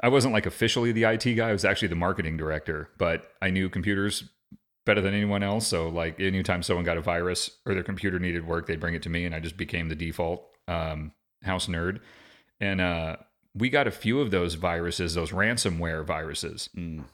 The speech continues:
Speaker 1: where it's like, basically, "Hey, we've hijacked your computer. We're holding all your files hostage.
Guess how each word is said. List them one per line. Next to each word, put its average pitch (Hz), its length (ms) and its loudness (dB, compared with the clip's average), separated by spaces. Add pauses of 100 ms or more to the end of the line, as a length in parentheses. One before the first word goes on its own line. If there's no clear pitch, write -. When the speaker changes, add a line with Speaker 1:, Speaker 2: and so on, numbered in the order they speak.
(440)
Speaker 1:
where 104 180 2
it's - 120 -2
like, 95 180 0
basically, 101 380 0
"Hey, 107 120 4
we've 101 140 2
hijacked 98 400 2
your 95 100 2
computer. 82 520 0 (200)
We're 90 80 0
holding 104 220 2
all 98 100 2
your 95 120 0
files 80 340 0
hostage. 78 560 -4